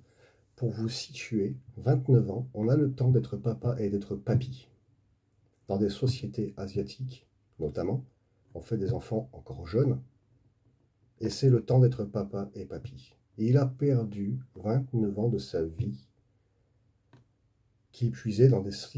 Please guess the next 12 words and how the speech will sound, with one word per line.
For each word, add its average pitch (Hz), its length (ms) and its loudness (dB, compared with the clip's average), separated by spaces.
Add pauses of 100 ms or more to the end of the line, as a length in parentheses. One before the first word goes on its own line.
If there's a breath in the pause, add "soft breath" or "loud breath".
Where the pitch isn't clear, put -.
dans 98 180 0
des 85 400 -4 (960)
circonstances - 1040 -2 (100)
terribles, 107 520 0 (460)
à - 120 -8
toujours 127 420 4
être 101 200 -10
aux 104 220 -4
aguets, 101 340 -4 (340)
sur - 220 -4
le 127 160 0
qui-vive, 120 540 -4